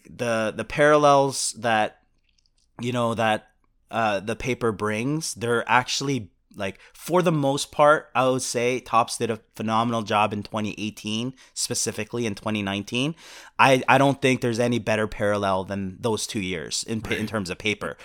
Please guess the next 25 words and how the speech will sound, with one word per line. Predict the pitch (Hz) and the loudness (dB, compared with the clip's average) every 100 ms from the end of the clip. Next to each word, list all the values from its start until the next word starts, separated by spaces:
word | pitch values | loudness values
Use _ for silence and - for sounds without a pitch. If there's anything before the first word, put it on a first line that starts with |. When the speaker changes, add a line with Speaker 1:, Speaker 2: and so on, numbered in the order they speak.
| - - | -20 -6
Speaker 1:
Like, | 101 95 | -4 -4
hands | - 139 143 120 | 0 4 4 2
down, | 123 123 120 120 110 | 2 4 4 2 0
they've, | 113 113 110 - - - - _ | 0 0 -2 -8 -20 -20 -20 _
they | 127 139 | 0 0
nailed | 110 127 123 123 101 | 0 -2 2 2 0
it. | 87 - | -4 -4
And | 110 113 113 110 | -4 -2 -2 -2
in | 117 117 | -4 -4
twenty | - 143 139 | 0 0 0
twenty, | - 117 120 120 | -2 -2 -2 -2
they | 107 104 | -2 -2
absolutely, | - 123 123 - 117 110 - 113 101 101 - _ _ _ _ | 4 4 4 -4 -6 -6 -6 -8 -8 -8 -14 _ _ _ _
like, | 104 95 - - _ _ _ - | -4 -4 -6 -18 _ _ _ -10
crapped | - 110 - 98 | 2 2 2 -2
on | 98 101 | -2 -2
it | 98 - | -8 -10
and | 104 107 | -8 -6
made | 113 110 | -4 -4
Speaker 2:
Yeah. | |
Speaker 1:
it | 95 | -4
look | 110 - | -8 -6
like | 101 92 - _ _ _ _ - | -6 -6 -8 _ _ _ _ 2
absolute | 120 - 117 104 76 | 2 2 -4 -4 -2
garbage. | 101 95 85 78 78 | -2 -2 -4 -10 -12